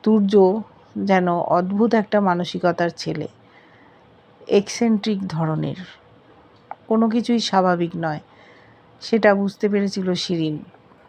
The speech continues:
আর অন্যান্য লোকেরা। যখন জানতে পেরেছে ও বিবাহিত, তখন ওর সরে যাওয়াই উচিত ছিল, কিন্তু সরে না গিয়ে পারুলকে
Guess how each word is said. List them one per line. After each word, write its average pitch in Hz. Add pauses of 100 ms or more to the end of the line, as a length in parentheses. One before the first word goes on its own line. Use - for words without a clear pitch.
(600)
আর 175 (320)
অন্যান্য 190
লোকেরা। 165
যখন 202
জানতে 202
পেরেছে 220
ও 214
বিবাহিত, 202
তখন 208 (440)
ওর 202
সরে 208
যাওয়াই 208
উচিত 190
ছিল, 185
কিন্তু 185
সরে 196
না 208
গিয়ে 185
পারুলকে 190